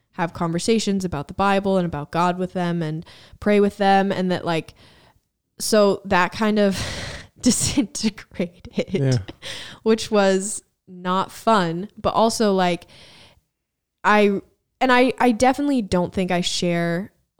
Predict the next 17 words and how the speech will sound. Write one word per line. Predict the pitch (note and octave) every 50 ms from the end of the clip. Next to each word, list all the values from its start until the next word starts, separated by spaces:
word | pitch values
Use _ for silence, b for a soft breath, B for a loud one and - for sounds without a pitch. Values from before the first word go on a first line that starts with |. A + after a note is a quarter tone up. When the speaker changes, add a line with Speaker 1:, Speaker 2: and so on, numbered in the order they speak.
| _ -
Speaker 1:
like, | - F#3 F3+ -
the | F#3+ F3+
level | F3 F3+ F3+ F3 F3+ F3+
of | E3+ F3
what | F3 F3
I | F3 E3 E3+
shared | - - - E3+ E3 E3 -
in | - E3+ E3+
girls | E3 - E3 D#3+ E3 -
group | - F3+ F3 F3 -
with | E3 D#3+ _ -
people | - F#3 E3+ - E3 -
at | - E3 D#3+ -
school, | - - - - E3 E3 E3+ G3 - _ b b b b b b b b b b G#3 G#3
but | G#3 G3+ G3+ F#3+ - - _ _ _ _ _ _ -
it, | A3 G#3+ - -
like, | G#3 G3 F#3+ F#3+ - -